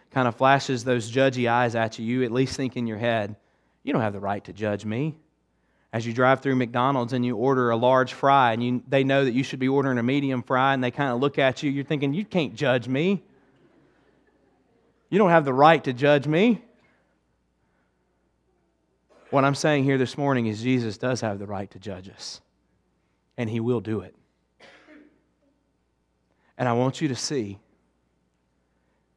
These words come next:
I want you to see that the one who has the authority to judge, don't miss this,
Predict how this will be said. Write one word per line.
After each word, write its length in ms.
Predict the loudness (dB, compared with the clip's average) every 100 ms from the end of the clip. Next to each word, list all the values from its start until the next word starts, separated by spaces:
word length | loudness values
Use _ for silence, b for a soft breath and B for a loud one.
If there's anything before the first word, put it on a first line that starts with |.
| _ _ _ _ -2
I 40 |
want 200 | -2 -2
you 80 | -6
to 60 | -8
see 240 | -6 -4
that 160 | -4 -8
the 80 | -10
one 420 | -6 -4 -4 -4
who 160 | -4
has 240 | -2 -4 -4
the 140 | -6
authority 600 | -8 -8 -6 -4 -4 -8 -12
to 100 | -16
judge, 560 | -10 -10 -10 -14 -20 -20 _ _ _
don't 220 | -8 -6
miss 180 | -6 -10
this, 460 | -10 -10 -10 -16